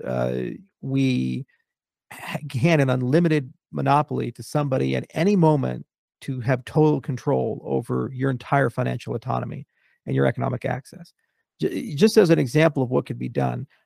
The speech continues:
uh, let's say there's a country, and I'll just say country, I won't put a name on it,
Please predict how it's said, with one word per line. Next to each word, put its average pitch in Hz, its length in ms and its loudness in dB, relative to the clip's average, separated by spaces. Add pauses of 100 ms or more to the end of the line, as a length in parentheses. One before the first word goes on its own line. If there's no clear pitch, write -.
(160)
uh, 135 240 2 (540)
let's 160 220 2
say 165 180 4
there's 147 200 2
a 139 40 -2
country, 139 460 -2 (540)
and 139 320 -2
I'll 131 240 0
just - 200 -8
say 131 160 2
country, 123 420 0
I 123 60 2
won't 123 200 -2
put 143 120 -4
a 139 40 -2
name 123 260 -2
on 117 120 -4
it, 127 100 -4